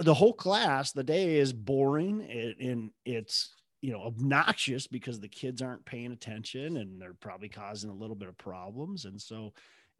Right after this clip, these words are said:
as a teacher, you've got the set schedule, the kids are coming, whether you like it or not. And then you have to prep for that. So you know exactly, "Okay, I gotta prep." And I look at my schedule goes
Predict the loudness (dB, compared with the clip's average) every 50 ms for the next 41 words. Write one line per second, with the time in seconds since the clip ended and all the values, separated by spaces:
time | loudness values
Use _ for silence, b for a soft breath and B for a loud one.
0 | -10 -6 -6 -4 -4 -4 -2 2 2 2 2 2 0 0 -2 -2 b b b b
1 | b b b b -4 -4 0 2 4 4 2 0 -4 _ _ -6 -2 0 0 2
2 | 2 2 2 0 0 0 2 2 2 2 0 -2 -2 -4 -2 -2 -2 -2 -4 -4
3 | -2 -2 0 0 0 0 -2 -2 -2 -2 -4 -4 -4 -4 -6 -6 -6 -6 -6 -6
4 | -6 -6 -6 -6 -6 -8 -4 -2 -2 0 0 0 0 0 0 0 0 -2 -4 -6
5 | -8 -6 -6 -8 -8 -4 0 2 2 2 2 0 -4 -4 -4 -2 -4 -4 -6 -6
6 | -4 -2 -2 -2 -2 0 0 -2 -2 -2 -4 -4 -4 -4 -6 -6 -8 -8 -4 -4
7 | -2 -2 -2 -2 -2 -4 -4 -4 -6 -8 -6 -4 -2 0 0 0 -2 -4 -4 -4
8 | -4 -4 -6 -8 -8 -10 -10 -6 -6 -4 -4 -4 -8 -8 -8 -8 -8 -8 -6 -6
9 | -6 -4 -4 -4 -2 -2 -2 -2 -2 -4